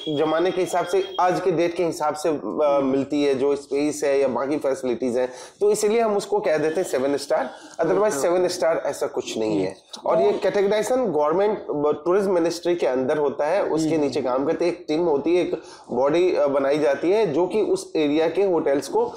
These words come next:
Speaker 1: कैटेगराइजेशन देती है।
Speaker 2: ओके, ओके, ओके।
Speaker 1: जी।
Speaker 2: Got it, got it। सर, आप, अ, जो हमारी ऑडियंस देखने वाली है, जो स्टूडेंट्स हैं, उनके लिए क्या मैसेज देना चाहेंगे?
Speaker 1: Well, uh, मैं तो यही कहना चाहूँगा कि जिसको भी इंटरेस्ट है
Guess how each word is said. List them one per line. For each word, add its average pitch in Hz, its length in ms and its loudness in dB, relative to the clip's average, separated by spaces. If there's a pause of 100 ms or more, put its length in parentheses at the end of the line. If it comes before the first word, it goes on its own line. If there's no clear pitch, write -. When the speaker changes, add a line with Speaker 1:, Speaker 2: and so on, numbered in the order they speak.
(240)
Speaker 1:
कैटेगराइजेशन 131 680 0
देती 95 260 -6
है। - 60 -4
Speaker 2:
ओके, 170 360 -2
ओके, 104 260 -8
ओके। - 320 -8
Speaker 1:
जी। 104 140 -4
Speaker 2:
Got 127 120 -4
it, 120 140 -10
got - 220 -10
it। - 140 -16 (220)
सर, - 400 -4
आप, 170 280 -2
अ, 151 460 -2
जो 143 200 -4
हमारी 139 280 0
ऑडियंस 135 340 0
देखने 135 280 -2
वाली 123 260 0
है, 127 160 0
जो 127 180 -2
स्टूडेंट्स 123 520 -4
हैं, 120 120 -4
उनके 127 240 -4
लिए 127 100 0
क्या 123 200 -4
मैसेज 131 320 -4
देना 123 260 -2
चाहेंगे? - 520 -10 (600)
Speaker 1:
Well, 220 240 4
uh, 151 220 4
मैं 151 240 0
तो 190 100 0
यही 135 200 2
कहना 151 280 -2
चाहूँगा 147 400 0
कि 160 200 0
जिसको 143 420 -4
भी 165 140 2
इंटरेस्ट 127 600 -2
है 113 480 -2